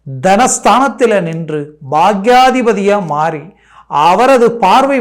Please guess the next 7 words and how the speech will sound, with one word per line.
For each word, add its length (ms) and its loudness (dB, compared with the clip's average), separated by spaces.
விழக்கூடிய 520 -4
இடம் 200 0
உங்களது 460 -2
சத்துருஸ்தானத்துல 1000 -4
ஆறாம் 340 2
வீட்டில 320 -4
விழுது. 320 -6